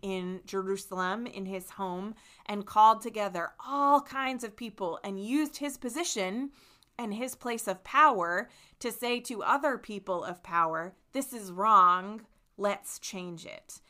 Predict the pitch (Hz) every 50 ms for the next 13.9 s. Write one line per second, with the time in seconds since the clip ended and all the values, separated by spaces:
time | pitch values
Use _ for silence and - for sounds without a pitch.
0 | _ _ _ - - 226 226 220 - 233 208 - - 359 339 277 285 254 202 -
1 | - - 262 233 208 180 180 _ - 403 508 523 - - - - - - 220 202
2 | 190 190 214 190 175 175 185 175 185 208 311 381 480 - - - 254 240 233 226
3 | 214 208 269 349 392 381 269 247 220 208 180 208 240 - - - 240 240 240 240
4 | 214 214 220 - - - 214 196 196 247 311 349 - 294 220 185 190 190 - -
5 | - - _ _ - - 349 370 381 381 339 247 220 226 214 202 226 240 247 240
6 | 220 - - - 185 185 160 - 208 262 359 - 392 165 127 - - - - _
7 | _ _ _ _ _ _ _ _ _ - 254 254 254 254 269 311 349 349 349 311
8 | 285 269 - _ _ _ _ _ _ _ - 247 247 247 240 226 214 240 262 277
9 | 254 226 247 233 220 220 220 208 - - 190 196 240 262 247 226 202 190 202 226
10 | 262 247 - 247 214 226 196 180 175 175 202 233 240 240 - 208 170 - - -
11 | 277 294 302 269 214 185 170 175 175 175 - 202 208 202 - 190 190 190 185 196
12 | 190 185 180 180 180 180 - - 180 170 165 208 247 247 269 233 - - - 208
13 | 196 196 185 185 190 190 - - - - - 185 180 170 175 170 170